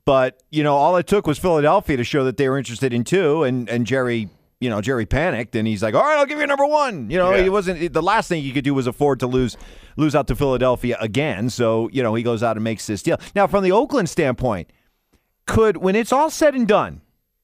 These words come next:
Speaker 1: all said and done, he's got ten years on his contract.
Speaker 2: Mm-hmm.
Speaker 1: When it's all said and done, could John Gruden be getting the last laugh? I mean, he has now accumulated three first-round picks.
Speaker 2: Right.
Speaker 1: And, you know, for all the talk about,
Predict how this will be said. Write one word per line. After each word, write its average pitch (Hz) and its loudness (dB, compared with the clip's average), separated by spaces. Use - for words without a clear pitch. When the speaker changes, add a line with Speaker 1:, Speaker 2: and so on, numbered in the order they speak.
Speaker 1:
all 208 2
said 226 0
and 202 -2
done, 127 0
he's 117 -4
got 196 -2
ten 202 0
years 170 0
on 123 0
his 110 -6
contract. 113 -4
Speaker 2:
Mm-hmm. 117 -4
Speaker 1:
When 185 0
it's 160 -6
all 240 2
said 247 0
and 208 -2
done, 185 2
could 151 -2
John 233 2
Gruden 240 -2
be 220 -2
getting 208 0
the 180 -2
last 180 -2
laugh? 165 -4
I - -6
mean, 156 0
he 165 0
has 214 2
now 202 2
accumulated 170 0
three 180 0
first-round 165 0
picks. - -4
Speaker 2:
Right. 92 -2
Speaker 1:
And, 147 0
you 156 0
know, 151 2
for 151 -2
all 202 2
the 196 0
talk 190 0
about, 165 0